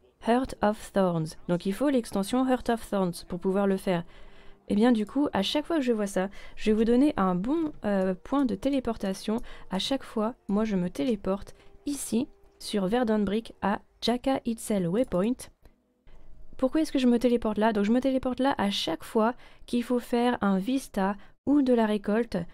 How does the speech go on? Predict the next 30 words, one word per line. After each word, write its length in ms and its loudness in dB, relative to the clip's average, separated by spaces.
sur 200 0
les 140 4
cartes 280 0
de 120 4
Heart 340 2
of 180 -2
Thorns 360 2
dans 120 2
la 120 4
quotidienne. 520 -2
Pourquoi ? 280 0
Parce 180 -2
que 100 0
regardez, 460 0
vous 80 2
vous 140 2
téléportez, 680 0
vous 140 -2
avez 380 0
un, 320 0
euh, 260 0
Vista 380 -2
qui 160 -2
est 20 2
juste 240 -4
ici, 320 -4
que 100 -4
vous 120 -2
pouvez 240 -2
regarder. 420 -2